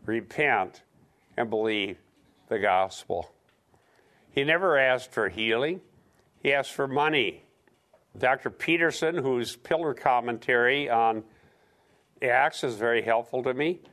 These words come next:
says this, "Their initiative would demonstrate the sovereign grace of God acting through Jesus Christ to rescue and restore those powerless to save themselves." What we think we need may not be what we really need.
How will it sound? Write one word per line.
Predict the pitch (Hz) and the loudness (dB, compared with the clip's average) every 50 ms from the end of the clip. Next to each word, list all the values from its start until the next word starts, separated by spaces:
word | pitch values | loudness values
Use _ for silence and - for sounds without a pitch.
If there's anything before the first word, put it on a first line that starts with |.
| _ _ _ _ _ _ | _ _ _ _ _ _
says | - 156 151 135 127 | -4 -4 -4 -2 -2
this, | 160 165 156 131 - - - | 0 0 0 0 -2 -4 -6
"Their | - 156 151 147 143 135 | -2 0 2 2 2 2
initiative | 131 131 139 175 190 180 - 175 151 147 143 139 135 | 2 2 2 0 0 0 0 0 2 2 2 0 0
would | 131 131 135 135 127 123 117 - | -2 0 0 0 0 -2 -8 -8
demonstrate | - 139 165 190 202 190 165 - - 147 131 123 127 123 | -2 0 0 0 0 -2 -4 -2 0 0 2 2 0 0
the | - 131 | -4 -4
sovereign | 117 - - 147 139 143 147 147 147 147 131 120 | -4 -2 0 2 4 4 4 2 0 -2 -2 0
grace | 127 131 139 143 - - | 0 0 0 0 -2 -4
of | 131 113 110 | -6 -6 -2
God | 107 131 139 147 147 135 120 | -2 0 0 2 0 2 2
acting | 120 120 131 123 - 143 123 | 0 0 0 -2 -4 -8 -8
through | 117 - 135 120 113 | -6 -4 -4 -4 -4
Jesus | 104 110 143 143 147 139 - 135 113 - | -4 -2 -2 -2 -2 -2 -4 -6 -8 -8
Christ | - - - - 160 147 127 117 117 110 - - - _ _ _ _ _ _ | -12 -6 -2 0 0 2 2 0 -2 -4 -8 -16 -20 _ _ _ _ _ _
to | - - | -6 -2
rescue | 127 135 139 151 156 147 - - 160 147 135 | 0 2 2 0 0 -2 -4 -4 -4 -2 -2
and | 131 127 | 0 0
restore | 127 127 117 104 - - - 160 160 156 135 113 110 117 110 - - - _ _ _ _ _ _ | 0 -2 -2 -4 -6 -6 -4 -2 0 2 2 2 0 0 -2 -6 -12 -20 _ _ _ _ _ _
those | 135 135 135 131 117 110 | -4 -2 -2 -2 -4 -8
powerless | - - - 135 135 131 135 131 127 123 120 117 117 110 110 - - _ _ _ _ _ _ _ - - | -8 -4 -2 0 0 2 0 0 0 0 0 -2 -2 -2 -4 -10 -14 _ _ _ _ _ _ _ -14 -12
to | - 101 | -10 -8
save | - - - 135 131 127 120 | -6 -4 -2 0 0 0 0
themselves." | 120 120 117 110 - - - - 156 156 147 139 110 92 82 - - - - - - - - _ | -2 -4 -4 -4 -6 -6 -4 -2 0 0 2 2 0 -2 -4 -6 -10 -14 -16 -18 -20 -20 -16 _
What | - 165 202 214 214 196 196 | -2 0 0 2 0 0 -2
we | 196 214 214 202 165 | -2 0 0 -2 -2
think | - - 208 220 247 220 - - | -2 -2 -2 0 -2 -2 -2 -2
we | 202 180 165 | 0 0 0
need | 156 156 156 151 160 156 | 2 2 2 2 2 2
may | 151 160 160 170 | 0 0 0 2
not | 175 180 190 190 190 175 143 139 | 2 2 2 2 2 0 -2 -2
be | 185 190 190 185 | -2 0 0 0
what | 175 160 165 190 196 185 175 | 0 2 2 2 0 0 0
we | 170 175 175 | 0 0 2
really | 175 190 190 185 185 175 165 | 2 2 2 2 2 0 0
need. | 190 185 180 202 175 156 120 101 82 | 0 0 0 0 0 0 -2 -6 -8